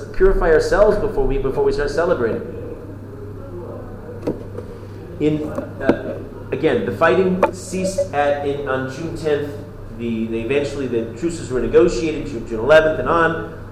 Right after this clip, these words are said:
Um, in September, I, I, I'm not, I'm jumping to September, but I'm gonna backtrack. I'm gonna talk about what goes on in Har HaBayis and on the coastal. All of that is gonna be part of our story.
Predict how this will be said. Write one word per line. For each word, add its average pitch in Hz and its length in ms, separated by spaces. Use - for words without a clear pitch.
Um, 120 440
in 151 160
September, - 1300
I, 165 80
I, 156 300
I'm 165 120
not, 196 160
I'm 165 180
jumping 220 200
to - 80
September, 196 400
but 160 140
I'm 156 80
gonna 156 160
backtrack. 120 520
I'm 127 80
gonna 139 160
talk 156 200
about 143 220
what 143 100
goes 139 120
on 139 140
in 135 60
Har 143 140
HaBayis 139 520
and 143 80
on 143 120
the 147 140
coastal. 143 360
All 156 200
of 156 120
that 139 160
is 135 80
gonna 135 140
be 123 40
part 127 160
of 117 80
our 117 120
story. 151 600